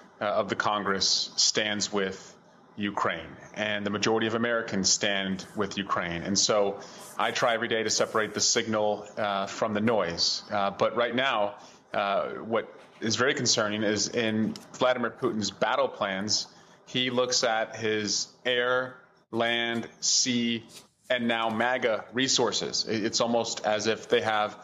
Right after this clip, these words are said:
you know, a fourth, uh, level of resources to take on Ukraine, and that's not from outside of Russia, but that's from inside the United States Congress.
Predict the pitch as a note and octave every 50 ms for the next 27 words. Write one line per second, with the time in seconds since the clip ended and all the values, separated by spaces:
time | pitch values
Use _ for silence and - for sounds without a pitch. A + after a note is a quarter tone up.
0 | - - - - - - C3 A2+ G#2+ G#2+ - G#2 A2+ G#2+ - - - - B2 B2
1 | A#2+ A#2 A#2 A#2 - - - - - - - - - - A#2 A2+ G#2 G2+ G2+ G2+
2 | G2+ - - B2 B2 A#2+ A#2 A#2 A#2 A2 F#2+ G2 A2 A2+ G#2+ - - A#2 G#2+ -
3 | - G#2+ G2+ G2 - - A2+ - - B2 A#2 A2+ A2+ A2 G#2 G#2 G#2 G2+ G2+ G2+
4 | G#2 G#2 - - D#3+ D3 A#2+ G2+ F#2+ F#2+ F#2+ G2 G2+ G2+ G#2+ - - - - -
5 | - - - - _ _ _ - A2+ A2+ A#2 - - - - A#2+ A2+ G#2+ G#2+ G#2
6 | - - B2+ A2+ A2 G#2+ G#2 F#2+ G#2 G#2 G2 G2 - G#2 G2 F#2 - G#2 G2 -
7 | - - G#2+ G#2 G2 G2 F#2+ - - G#2 G2 F#2+ F#2 - - - - - - -
8 | - G2 G2 F#2+ F#2+ F#2 - - F#2 F#2 - - G#2+ G2+ F#2+ F2 - - - -
9 | G2+